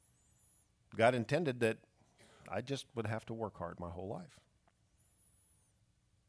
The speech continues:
And he has a different training plan for him. You know, if you knew this person, you would know that there's some parts of this person's life that are way harder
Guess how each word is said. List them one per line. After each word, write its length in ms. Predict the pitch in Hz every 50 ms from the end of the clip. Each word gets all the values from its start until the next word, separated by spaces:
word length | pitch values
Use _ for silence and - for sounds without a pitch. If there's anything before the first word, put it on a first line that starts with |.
| _ _ _ _ _ _ _ _ _ _ _ _ _ _ _ _ _ _ _ -
And 160 | 131 170 220
he 60 | 190 196
has 140 | 208 202
a 40 | 190
different 280 | 165 196 220 - 240 -
training 260 | - 160 160 170 165
plan 240 | - 175 180 190 185
for 160 | - - 165
him. 240 | 160 226 285 240 - - - - _ _ _ _ _ _ _ _ - - - - - - - - _ _ _ _ _ _ _ _ _ _ _ _ _ _ _ _
You 80 | - 143
know, 60 | 135
if 80 | 131 117
you 80 | 127
knew 120 | 131 170 233
this 180 | 220 165 -
person, 440 | - - 131 127 - - 180 170 147 - - _ _ _ _ _ _ _ - -
you 120 | 101 110 151
would 120 | 160 135
know 180 | 123 151 196 196
that 200 | 135 113 110 -
there's 220 | - 117 113 107 -
some 140 | - 123
parts 260 | - - 143 139 - -
of 80 | 120
this 140 | 147 190 -
person's 400 | - - 147 117 - 110 101 -
life 200 | 110 110 104 -
that 100 | 117 107
are 60 | 101
way 240 | 95 95 113 185 226
harder 420 | 170 - 110 113 113 92 92 90